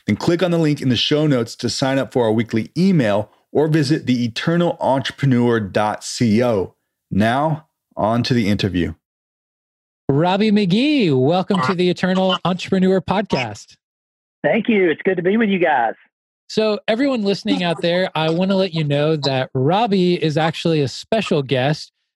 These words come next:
Speaker 2: because if you remember back to episode, I think it was four, we had his son Tyler on and we had an amazing conversation about legacy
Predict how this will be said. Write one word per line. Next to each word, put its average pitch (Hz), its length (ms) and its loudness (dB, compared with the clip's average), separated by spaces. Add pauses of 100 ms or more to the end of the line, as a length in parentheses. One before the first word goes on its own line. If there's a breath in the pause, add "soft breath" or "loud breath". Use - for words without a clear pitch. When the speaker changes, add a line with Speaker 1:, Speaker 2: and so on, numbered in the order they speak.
Speaker 2:
because 151 360 -2
if 156 160 -2
you 170 100 2
remember 202 340 2
back 180 320 -2
to 165 320 0
episode, 175 500 0
I 151 60 0
think 233 180 -4
it 214 80 -4
was - 320 -2 (160)
four, 165 540 2
we 160 100 0
had 165 220 0
his 165 200 -2
son 156 360 -2
Tyler 160 440 0
on 160 300 0 (380)
and 139 160 -2
we 147 80 0
had 156 160 0
an 147 100 -2
amazing 185 460 2
conversation 151 960 -2
about 131 480 -2
legacy 175 840 0